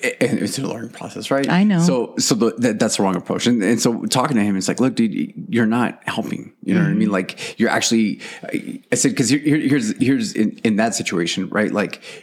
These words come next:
Speaker 1: you're seeing things, she's coming to you and saying, like, "These are the things that I'm struggling with, this and this and this."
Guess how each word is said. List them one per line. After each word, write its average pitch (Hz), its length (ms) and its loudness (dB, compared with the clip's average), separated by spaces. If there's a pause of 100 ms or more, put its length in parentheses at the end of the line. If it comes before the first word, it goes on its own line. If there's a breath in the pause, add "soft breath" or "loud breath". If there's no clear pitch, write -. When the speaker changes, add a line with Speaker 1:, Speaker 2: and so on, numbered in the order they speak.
(100)
Speaker 1:
you're 120 320 0
seeing 113 320 0
things, 101 240 0
she's 117 180 0
coming 117 220 0
to - 120 -2
you 101 140 0
and 98 100 -2
saying, 92 220 -2
like, 80 260 -4 (260 loud breath)
"These 123 140 2
are 135 80 4
the 110 120 0
things 117 200 2
that 113 60 2
I'm 101 100 0
struggling 120 360 0
with, 117 240 2
this 107 180 0
and 98 100 2
this 107 200 -2
and 110 100 4
this." 139 260 0